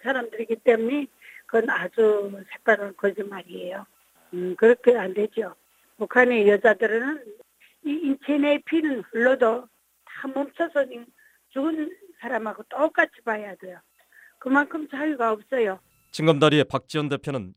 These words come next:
Speaker 2: 이 때문에 북한 여성들에겐 나도 당했다는 미투 운동보다는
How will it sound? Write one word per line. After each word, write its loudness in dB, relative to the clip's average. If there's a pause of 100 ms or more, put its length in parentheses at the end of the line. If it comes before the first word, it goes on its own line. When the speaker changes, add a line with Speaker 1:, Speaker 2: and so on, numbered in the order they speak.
Speaker 2:
이 -8
때문에 -2
북한 -4
여성들에겐 -2 (260)
나도 2
당했다는 -2
미투 -8
운동보다는 -4